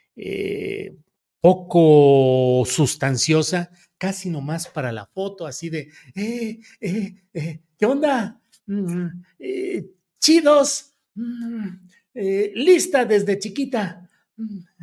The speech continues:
eh, nada, nada, no, no era, no era una, una persona política en plenitud de facultades. Hablo de facultades políticas, no hablo de otra cosa, ni remotamente. O sea, cuando un político tiene armado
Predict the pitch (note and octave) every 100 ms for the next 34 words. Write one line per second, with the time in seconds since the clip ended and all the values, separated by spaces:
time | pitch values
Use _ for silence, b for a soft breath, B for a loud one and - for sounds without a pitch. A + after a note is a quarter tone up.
0 | - _ b b b F#3 F3+ D#3 - E3+
1 | D#3+ G#3+ C4+ A#3+ E3 D3 F#3 B3 B3+ F#3+
2 | E3+ G3 A3+ A3+ A#3 A#3 A3 - _ _
3 | - G3+ A3+ A3 A3 A3 A3+ F#3+ G3+ G3+
4 | E3 B2+ F3+ F#3+ F#3 D3+ C#3+ F3+ F3+ F#3
5 | - G#3 A3 E3+ D#3 D3+ D#3+ D#3 D3+ D3+
6 | D3+ G#3 A3 B B C3 C3+ B2 - G#2
7 | G2+ F#2+ F#2+ D3+ E3+ E3+ C#3 B2+ - A2
8 | D3 D#3 - - A2 G#2+ - - A2+ -
9 | B2 C#3+ D3+ C#3 B B - B2+ C3 A2+
10 | G2+ - A2 B2 B2+ C#3 C#3 A2+ G#2+ -
11 | G2+ B B - C#3+ F3 F3+ F3 A3+ A3+
12 | G3+ G3 G3 F#3+ E3+ - E3 E3 E3 E3
13 | D#3 B B - C3 B2+ C3 C#3 D#3 D3
14 | D#3+ D#3+